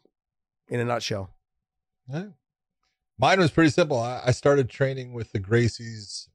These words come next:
Speaker 2: I met Rorion somewhere in, like, nineteen, nineteen ninety-one. Started training with them. Yeah, fell in love with what they did.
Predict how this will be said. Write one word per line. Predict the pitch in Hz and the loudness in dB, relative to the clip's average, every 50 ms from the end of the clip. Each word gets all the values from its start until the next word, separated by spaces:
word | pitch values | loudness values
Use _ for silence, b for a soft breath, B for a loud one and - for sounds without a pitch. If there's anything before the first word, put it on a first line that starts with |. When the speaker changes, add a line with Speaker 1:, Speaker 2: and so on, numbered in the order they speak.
| _ _ | _ _
Speaker 2:
I | 113 | -2
met | 123 147 143 - | 0 0 0 0
Rorion | - - 131 123 123 123 120 113 107 101 | 2 2 4 6 6 6 6 4 4 4
somewhere | - - 117 117 117 110 | 2 0 2 2 2 2
in, | 104 | 2
like, | 101 95 92 92 | 0 -2 -6 -4
nineteen, | 95 104 107 98 98 101 101 92 78 - | 0 0 0 2 2 0 0 0 -2 -4
nineteen | 98 107 101 - 107 | -2 -2 -2 -2 -2
ninety-one. | 101 95 98 95 90 85 87 92 90 92 95 92 - _ _ _ _ _ _ _ _ _ | -2 0 0 0 -2 -2 -2 0 0 0 0 -2 -6 _ _ _ _ _ _ _ _ _
Started | _ - 117 110 110 101 | _ 4 4 6 6 6
training | 90 - 117 110 110 110 104 | 4 4 4 6 6 6 6
with | 104 104 - | 6 4 6
them. | - 117 117 113 113 110 - - _ _ _ _ _ _ _ _ _ _ _ _ | 6 6 6 6 4 2 0 -4 _ _ _ _ _ _ _ _ _ _ _ _
Yeah, | 135 127 117 98 | -4 -4 -4 -4
fell | - - - 143 139 135 | 0 2 4 6 6 8
in | 131 120 113 | 8 8 6
love | 113 120 120 117 | 6 6 6 6
with | 110 113 104 - - | 6 4 4 4 4
what | 113 110 101 | 2 2 4
they | - 107 104 | 4 2 4
did. | 92 107 107 104 | 6 4 4 4